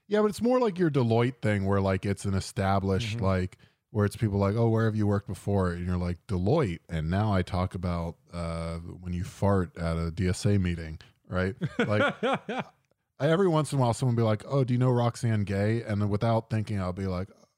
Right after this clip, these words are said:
Speaker 1: "Uh, oh, yeah, no, I used to work for her back before she blew up," and just have to, like, square that with my conception of self now.
Speaker 2: <laughs> It's always a challenge.
Speaker 1: That's, see, that's one of the old me's,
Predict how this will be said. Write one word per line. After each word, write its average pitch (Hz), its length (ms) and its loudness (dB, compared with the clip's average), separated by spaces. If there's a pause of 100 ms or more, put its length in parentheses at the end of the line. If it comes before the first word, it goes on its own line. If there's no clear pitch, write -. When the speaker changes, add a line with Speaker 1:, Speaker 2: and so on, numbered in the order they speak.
Speaker 1:
"Uh, 123 100 -12 (200)
oh, 156 180 0
yeah, 160 280 2
no, 131 180 2
I - 40 2
used 127 180 -2
to 120 60 -4
work 113 220 -2
for 104 220 -4
her 98 60 -2
back 95 240 -4
before 95 260 -8
she - 120 -10
blew 92 280 -4
up," 95 260 -4
and 95 280 -8
just 107 180 -6
have 117 220 2
to, 110 120 0
like, 95 260 -2 (600)
square 123 480 0
that 107 220 2
with 104 140 -2
my 98 200 -2
conception - 600 -8
of 95 100 -2
self 107 340 0
now. 101 240 2
Speaker 2:
<laughs> 254 600 0 (400)
It's 180 180 -6
always 226 260 -4
a 147 40 -4
challenge. 123 600 -6 (180)
Speaker 1:
That's, 156 200 0
see, 196 160 2
that's 196 220 2
one 208 120 2
of 196 60 2
the 147 120 4
old 113 380 2
me's, 90 600 -2